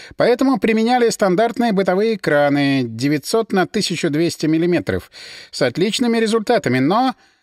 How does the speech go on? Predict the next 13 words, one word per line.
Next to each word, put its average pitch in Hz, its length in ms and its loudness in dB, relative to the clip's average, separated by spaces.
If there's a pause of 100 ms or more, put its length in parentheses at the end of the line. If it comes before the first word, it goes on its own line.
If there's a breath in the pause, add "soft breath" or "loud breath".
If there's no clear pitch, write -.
(160 soft breath)
Санатон 262 640 2
скупил 240 520 0
по 190 140 2
всей 190 240 2
стране 196 400 0
массу 208 560 0
гнилых 185 460 0
кинотеатров. 190 800 0 (580 soft breath)
А 123 240 0
что 175 220 -2
такое 139 480 0
гнилой 135 360 0
кинотеатр? 127 680 -2